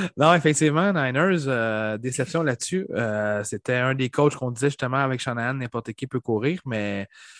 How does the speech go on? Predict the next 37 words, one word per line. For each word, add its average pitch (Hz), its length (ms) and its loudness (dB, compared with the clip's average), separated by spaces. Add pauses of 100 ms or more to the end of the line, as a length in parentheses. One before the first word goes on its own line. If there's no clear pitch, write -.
(140)
cette - 220 -4
année, 123 180 0
ça 113 160 -2
fonctionne 139 560 -2
pas. 139 220 2 (360)
Mais 131 80 0
je 127 60 2
le 135 80 4
dis 147 80 4
encore, 151 460 4
les, 110 220 -2
on 127 160 0
a 131 40 2
besoin 135 220 2
des 151 100 2
Titans 135 480 -2 (200)
pour 117 140 -2
bloquer 131 380 2
puis - 120 -10
pour 117 180 -2
rattraper. 120 500 -2
Kittle, 127 380 -2
ça 120 120 -10
fait 107 140 -8
extrêmement 127 640 -4
mal. 120 220 -2
Puis - 80 -12
je - 60 -8
pense 120 140 -4
même 135 120 -4
que 131 60 -2
le 117 60 -2
numéro 107 340 -2
deux 120 160 0
est 117 60 0
blessé. 113 480 -4 (680)
Euh, 101 400 -4